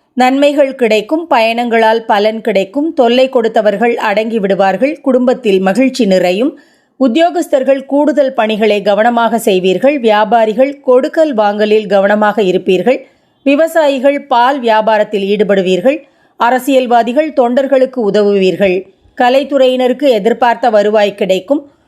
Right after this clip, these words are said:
பெண்கள் குடும்பத்தில் சுப நிகழ்ச்சிகளை நடத்துவீர்கள். மாணவர்களுக்கு வெற்றிகள் கிடைக்கும். கும்பம், காரியங்களில் வெற்றி பெறுவீர்கள். தேவையான அளவில் பொருளாதாரம் பெருகும்.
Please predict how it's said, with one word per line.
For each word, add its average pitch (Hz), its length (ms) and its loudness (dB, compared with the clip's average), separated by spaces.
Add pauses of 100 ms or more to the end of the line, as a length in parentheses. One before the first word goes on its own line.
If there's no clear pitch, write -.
(160)
பெண்கள் 302 420 0
குடும்பத்தில் 277 540 0
சுப 285 220 0
நிகழ்ச்சிகளை 247 640 0
நடத்துவீர்கள். 190 720 -2 (380)
மாணவர்களுக்கு 277 800 0
வெற்றிகள் 220 540 -2
கிடைக்கும். 185 580 -2 (1300)
கும்பம், 214 540 0 (680)
காரியங்களில் 254 720 2
வெற்றி 220 280 -2
பெறுவீர்கள். 220 640 0
தேவையான 254 580 2
அளவில் 214 400 0
பொருளாதாரம் 214 720 2
பெருகும். 214 420 0